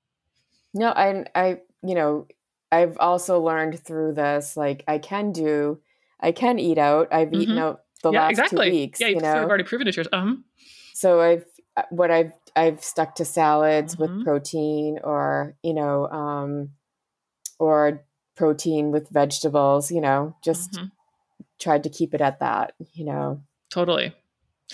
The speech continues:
Speaker 1: And
Speaker 2: Actu-, mm-hmm. Sorry, I don't
Speaker 1: and
Speaker 2: wanna cut
Speaker 1: not
Speaker 2: you off.
Speaker 1: eat, and not eat too much. Like,
Speaker 2: Mm-hmm.
Speaker 1: when I'm full, that's it. We
Speaker 2: That's
Speaker 1: stop.
Speaker 2: it.
Speaker 1: <laughs>
Speaker 2: Totally.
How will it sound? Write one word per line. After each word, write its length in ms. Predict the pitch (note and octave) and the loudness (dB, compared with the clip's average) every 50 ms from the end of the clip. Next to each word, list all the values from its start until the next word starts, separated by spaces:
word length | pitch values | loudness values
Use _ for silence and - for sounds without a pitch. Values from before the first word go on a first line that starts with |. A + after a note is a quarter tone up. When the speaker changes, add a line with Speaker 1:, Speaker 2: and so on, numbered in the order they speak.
| - - - - - - - | -12 -12 -10 -10 -6 -2 0
Speaker 1:
And 120 | E3 D#3+ A3 | 2 2 2
Speaker 2:
Actu-, 240 | A3 - - - - _ - | 0 -2 -4 -8 -8 _ -6
mm-hmm. 200 | F#3+ F#3 G3+ A3 A#3 - - _ - | -4 -4 -2 -4 -6 -8 -12 _ -6
Sorry, 200 | - - E3+ D#3 | 0 2 2 4
I 20 | D#3 F#3 | 4 2
don't 100 | F#3 F#3 | 2 2
Speaker 1:
and 80 | F#3 | 2
Speaker 2:
wanna 160 | F#3 F3+ F3 | 2 4 4
cut 20 | F3 | 4
Speaker 1:
not 100 | F3+ F3+ | 2 2
Speaker 2:
you 60 | G3 | 0
off. 60 | F#3+ - | -2 -4
Speaker 1:
eat, 120 | - - - - - - | -6 -10 -20 -8 -2 0
and 180 | F#3+ G3 G3+ G3+ | 0 2 2 2
not 200 | G3 F#3+ F#3 F3+ | 2 2 2 0
eat 240 | - F3+ F3 - - | 0 -2 -2 -2 -4
too 240 | - - - G#3+ G3+ | -4 -2 0 0 0
much. 480 | F#3+ E3+ C#3+ C#3 - - - - - - | 2 2 0 0 -2 -4 -8 -10 -10 -4
Like, 200 | F#3+ D3+ C#3+ D3 B3 | 0 0 2 2 0
Speaker 2:
Mm-hmm. 140 | D#4 - D3+ | -2 -6 -4
Speaker 1:
when 180 | D#3 D3+ D3+ | -2 -2 0
I'm 140 | D3+ D3+ D#3+ | 0 -2 -2
full, 520 | - - E3+ D3+ D3 D3 C#3+ C#3+ D3 D3 _ - | -2 0 2 4 4 4 2 0 -2 -4 _ -2
that's 220 | D#3 C#3+ C#3 - | -2 0 0 0
it. 220 | D3+ C3 - - - | -2 -2 -2 -2 -6
We 60 | C#3 | -8
Speaker 2:
That's 120 | C#3 C#3 - | -8 -6 -4
Speaker 1:
stop. 340 | - C#3+ B2+ - - - - | -2 0 0 0 0 -2 -6
Speaker 2:
it. 460 | - G#3+ - - C#4 C4+ - - C#4 C4+ - | -8 -6 -4 -4 -4 -2 -2 -4 -6 -4 -4
Speaker 1:
<laughs> 60 | - | -4
Speaker 2:
Totally. 400 | E4+ G3 F#3+ F3+ E3+ D#3 - F3 | -2 -2 -2 -2 -4 -6 -6 -8